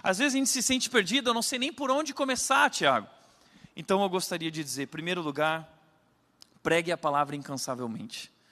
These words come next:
Prega a palavra. Não sabe o que falar? Prega a palavra. Segunda Timóteo quatro dois diz, "Pregue a palavra.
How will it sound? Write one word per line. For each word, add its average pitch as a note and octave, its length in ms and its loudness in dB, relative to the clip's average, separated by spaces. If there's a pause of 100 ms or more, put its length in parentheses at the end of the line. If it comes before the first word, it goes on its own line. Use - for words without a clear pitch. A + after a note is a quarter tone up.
(520)
Prega F#3 240 2
a F3 40 2
palavra. E3+ 440 -2 (460)
Não E3 100 -4
sabe F#3+ 240 2
o F3+ 60 -12
que E3+ 80 -12
falar? E3+ 440 -2 (600)
Prega D3+ 240 2
a - 20 0
palavra. E3 420 2
Segunda F3 320 -4
Timóteo F3+ 460 -2
quatro E3+ 260 2
dois E3 280 2
diz, D3+ 320 -4 (360)
"Pregue G3+ 480 4 (360)
a G3 80 -2
palavra. F3+ 680 4